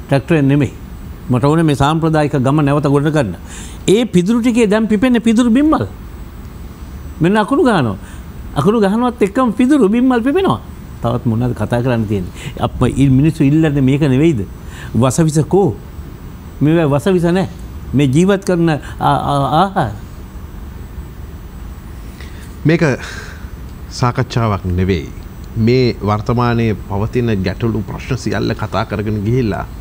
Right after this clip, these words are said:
Speaker 2: අවසානයේ නතර වෙන්නේ අනාගතය වෙනුවෙන් ඉදි වෙන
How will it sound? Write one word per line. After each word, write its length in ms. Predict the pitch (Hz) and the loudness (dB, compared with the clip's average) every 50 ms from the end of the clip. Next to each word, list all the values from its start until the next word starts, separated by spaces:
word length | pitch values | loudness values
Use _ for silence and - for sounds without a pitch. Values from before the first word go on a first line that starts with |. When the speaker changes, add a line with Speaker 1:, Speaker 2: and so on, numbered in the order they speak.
| - - - - - | -14 -14 -12 -12 -10
Speaker 2:
අවසානයේ 480 | - 90 92 92 - 113 101 95 87 80 | -8 -6 -6 -4 -2 -2 -2 -2 -2 -4
නතර 300 | - 73 80 - 113 107 | -4 -4 -4 -2 -2 0
වෙන්නේ 420 | 104 92 82 76 71 67 - - - - - - - - - - - - - - | 0 0 0 -2 -4 -6 -8 -10 -12 -14 -14 -14 -14 -14 -14 -14 -16 -12 -8 -4
අනාගතය 640 | 95 98 101 101 101 107 98 101 92 - 101 92 90 | -2 0 0 0 0 0 0 0 -2 0 0 0 0
වෙනුවෙන් 380 | 92 92 90 85 80 80 73 71 67 - | 0 0 0 -2 -2 -2 -4 -6 -8 -4
ඉදි 280 | - 104 98 92 107 107 | -2 -2 0 2 2 0
වෙන 200 | 98 95 87 85 | 2 0 0 -2